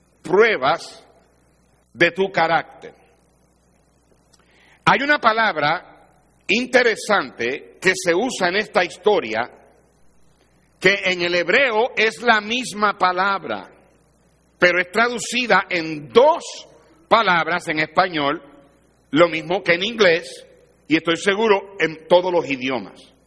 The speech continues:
Y la palabra la encontramos en el capítulo dos, verso uno, donde dice que Booz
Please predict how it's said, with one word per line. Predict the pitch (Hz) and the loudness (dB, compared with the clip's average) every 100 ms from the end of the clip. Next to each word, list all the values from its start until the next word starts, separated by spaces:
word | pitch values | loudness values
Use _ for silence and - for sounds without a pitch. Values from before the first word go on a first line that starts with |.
| _ _ _ _ _ _ _ - - | _ _ _ _ _ _ _ -20 -8
Y | - | -2
la | 190 185 | 2 2
palabra | 175 170 254 311 170 190 233 - - | 2 2 2 0 0 -2 -2 -8 -2
la | 185 | -2
encontramos | 180 190 156 180 165 208 226 - | 0 -2 2 2 0 -4 -6 -6
en | 185 | -4
el | 175 | -2
capítulo | 175 165 175 233 269 | -2 -4 -2 2 2
dos, | 240 180 190 - 135 | 4 0 0 -8 -2
verso | 170 165 - 185 | 0 0 0 -2
uno, | 247 233 113 - - _ _ _ _ _ _ _ - | 0 -2 -4 -12 -20 _ _ _ _ _ _ _ -2
donde | 165 170 160 | 0 2 0
dice | 165 302 - 160 170 220 - - _ _ - | 0 -6 -2 -2 0 -4 -14 -20 _ _ -4
que | 160 170 - - | -2 -2 -8 -18
Booz | 143 160 156 175 311 269 214 | 0 2 2 4 4 4 0